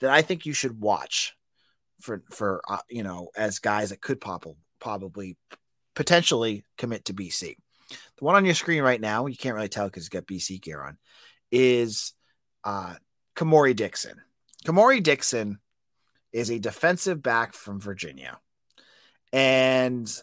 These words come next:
he has only a couple of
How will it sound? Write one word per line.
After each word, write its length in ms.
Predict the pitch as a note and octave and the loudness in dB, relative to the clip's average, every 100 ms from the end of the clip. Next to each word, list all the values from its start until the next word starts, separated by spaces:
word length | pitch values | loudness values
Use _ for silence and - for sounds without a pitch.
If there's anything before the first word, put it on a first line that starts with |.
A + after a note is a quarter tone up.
| _ _ _ - | _ _ _ -18
he 800 | - F#3 F#3 F#3+ G3 F#3+ F#3 - - | -12 -6 -4 -2 -2 -2 -4 -10 -8
has 400 | C#3+ C#3 C#3 - | -4 0 -2 -2
only 260 | C3+ G3 F#3+ | -2 -2 -2
a 120 | A#2 - | -6 -8
couple 460 | - D#3 C#3+ A#2+ - | -6 -4 -2 -4 -4
of 320 | G2+ G2 F2+ | -6 -6 -8